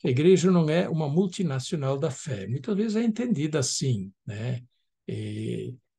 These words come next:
é entendida assim como se fosse uma, uma multinacional organizada a partir de Roma, que tem as suas filiais, filiais, filiais, filiais,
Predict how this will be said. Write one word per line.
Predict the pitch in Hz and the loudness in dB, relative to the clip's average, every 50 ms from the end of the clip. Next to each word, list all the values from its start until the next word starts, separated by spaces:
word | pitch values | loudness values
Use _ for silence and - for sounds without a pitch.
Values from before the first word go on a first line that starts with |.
| _ _ | _ _
é | - 135 | -6 -6
entendida | 139 131 - 208 196 147 147 156 185 180 | -4 0 2 2 2 2 2 0 0 0
assim | - - - 185 | 0 0 0 0
como | 185 - 208 190 | 0 2 0 0
se | 175 - | 0 -2
fosse | - - 170 156 131 - - 208 208 196 180 | -4 -4 -2 -2 -2 -2 -2 0 0 0 0
uma, | - 151 143 131 123 117 123 123 117 | 0 -2 -2 -2 -2 -2 -2 -4 -6
uma | - 127 123 120 | -6 -6 -4 -2
multinacional | 113 123 156 170 175 - 208 214 196 175 - - 208 202 170 131 135 156 175 190 208 214 208 190 | 0 2 2 0 0 2 2 2 2 2 2 0 0 2 2 4 4 4 4 4 4 2 2 2
organizada | 165 156 139 156 151 147 135 123 135 139 135 123 | 2 2 0 0 0 0 -2 -2 -2 -2 -2 -2
a | 123 | -2
partir | 123 139 117 - - 160 147 | -2 -4 -6 -6 -4 -6 -2
de | 127 123 127 | 0 2 2
Roma, | 113 110 139 151 165 185 196 208 214 226 226 208 | 2 2 2 4 6 6 6 6 6 4 2 2
que | - - 175 | -2 -2 -4
tem | - - 151 143 | -4 -4 -4 -4
as | 131 - | -4 -4
suas | - 170 131 - | -4 -4 -4 -4
filiais, | - 175 170 147 135 147 160 180 175 175 | -2 -2 2 2 2 4 4 4 2 2
filiais, | - 170 151 143 139 131 - | -2 -2 0 0 -2 -2 -4
filiais, | - 139 123 120 117 107 113 - | -6 -4 -4 -4 -4 -4 -6 -4
filiais, | - 156 160 185 208 214 220 233 208 214 - | -2 2 4 4 6 6 4 4 2 0 -4